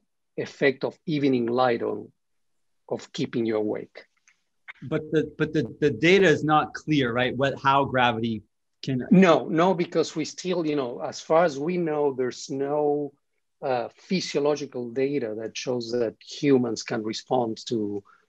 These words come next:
Speaker 1: these subtle changes in gravity because, you know, they're not huge changes. And of course, animals that live in the intertidal zone, right,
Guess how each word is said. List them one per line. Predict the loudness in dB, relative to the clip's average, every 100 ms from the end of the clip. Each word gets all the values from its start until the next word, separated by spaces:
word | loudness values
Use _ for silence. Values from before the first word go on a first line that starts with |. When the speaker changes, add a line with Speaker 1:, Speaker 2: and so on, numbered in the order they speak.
| -2
Speaker 1:
these | 0 0 4
subtle | 4 6 2
changes | 2 0 2 0 -2
in | 0
gravity | 4 4 2 -4
because, | -4 -4 -2
you | -4
know, | -2
they're | -2 0
not | 0 -2 -10 -20 _
huge | 0 2 4
changes. | 0 -2 -2 0
And | 2
of | 4
course, | 6 6 6 -4 _ -20 _ _ _ _
animals | 2 4 4 0 0
that | -2
live | -2 -4 -4
in | -2
the | -2
intertidal | -4 -6 -12 -8 -4 -2 -2 -4 -2
zone, | -2 0 -2 -4 -8
right, | -6 -2 -4